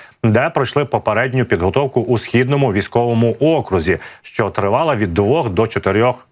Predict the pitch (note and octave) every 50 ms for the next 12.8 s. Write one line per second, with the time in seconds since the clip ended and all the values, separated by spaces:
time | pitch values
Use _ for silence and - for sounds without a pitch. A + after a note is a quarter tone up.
0 | _ _ - F3 D3+ - - F2 - - - - - F#3 - - D3 D#3 D#3+ D#3+
1 | C#3+ - - - _ _ - C#3 B2 - B2 A#2+ C#3 D#3+ - - A2 G#2+ C3 C#3
2 | - - B2+ B2+ - - - C#3+ C#3+ C3+ - - B2 G2 A#2+ B2+ D3 D3+ D3+ D3
3 | A2 F2+ G2 F#2+ F2+ - G#2+ A#2 B2 B2 - - B2 A#2+ A2 A2 - _ - -
4 | E3+ F3 B2 G2 - - - G2+ F2+ A#2+ B2+ C3+ G#2+ - - - _ _ _ -
5 | D3+ C3+ G2+ F#2+ - - F2 - - - - - _ _ - - - - - -
6 | - - C#3 D3 E3 E3+ D#3 - D#3+ C#3+ B2+ B2+ C3+ C#3 C3+ - D3 C#3 D3 C3
7 | - - - - - B2 A#2+ B2 B2 B2 B2 A#2+ A#2 C3 A#2+ B2 A2 G2+ A2 A2+
8 | A2 - A#2 G#2+ A2+ B2 - - E3 D3+ - C#3+ A2+ G#2+ G#2 G#2 A2 G#2+ - -
9 | A2+ G2 G2+ G2 - - A#2+ B2 B2 A#2 G#2 A2 A#2+ A#2 - A#2+ A#2+ - F#2 F2
10 | E2 - F#2 E2+ G2 F#2+ - - A2 F2 - - F#2+ D#2 - A2+ B2 D3+ E3 E3
11 | - - - G3 - - - - - _ - A2 A#2+ E3 D#3 D3+ F3+ E3+ - F#3
12 | - - C#3+ D#3+ F3+ F3+ D#3+ B2 G#2+ - B2+ C3 C#3 C#3 C3